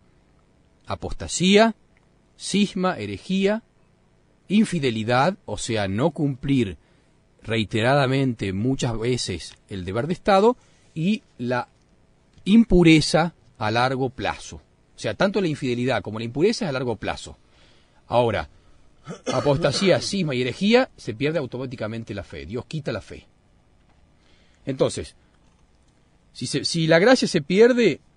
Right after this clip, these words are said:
la fe muerta empuja dentro de uno, de, en forma de aguijón de remordimiento,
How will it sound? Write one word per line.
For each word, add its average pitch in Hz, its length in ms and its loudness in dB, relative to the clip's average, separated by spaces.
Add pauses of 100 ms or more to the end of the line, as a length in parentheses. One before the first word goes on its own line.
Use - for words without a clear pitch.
la 95 180 -8
fe 190 220 2
muerta 196 680 2
empuja 175 1040 2 (720)
dentro 147 400 2
de 202 80 4
uno, 175 340 4 (560)
de, 117 200 -4
en 123 160 -2
forma 190 360 2
de 143 100 2
aguijón 139 440 -4
de 156 80 -2
remordimiento, 139 1120 -4